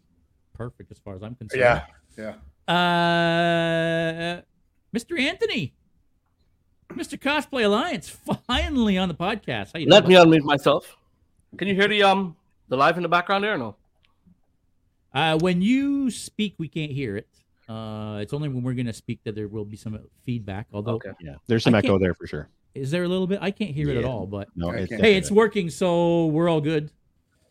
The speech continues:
Speaker 1: Uh, finally, Mister at Messiah Complex Cosplay, Jeffster. How you doing, buddy?
Speaker 4: Oh, it's just a barrel of monkeys over here. Not, no beans are spilled. They, I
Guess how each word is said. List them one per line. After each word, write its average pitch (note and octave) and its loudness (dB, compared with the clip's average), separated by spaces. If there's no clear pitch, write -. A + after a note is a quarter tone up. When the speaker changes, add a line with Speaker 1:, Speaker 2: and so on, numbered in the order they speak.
Speaker 1:
Uh, D#3+ 2
finally, G3 0
Mister D#3+ -2
at D3+ -4
Messiah C#3 -4
Complex B2+ -8
Cosplay, A2+ -14
Jeffster. A#2+ -10
How B2+ -16
you B2+ -8
doing, A#2 -6
buddy? G#2+ -6
Speaker 4:
Oh, F#2 0
it's D#2+ -10
just - -6
a F#2+ -16
barrel G#2 0
of G2+ 0
monkeys D3+ 0
over A2+ 2
here. F3 0
Not, G#3 -4
no A#2+ -2
beans C#3 0
are D3 -2
spilled. E3 0
They, A#2+ 0
I A#2+ 0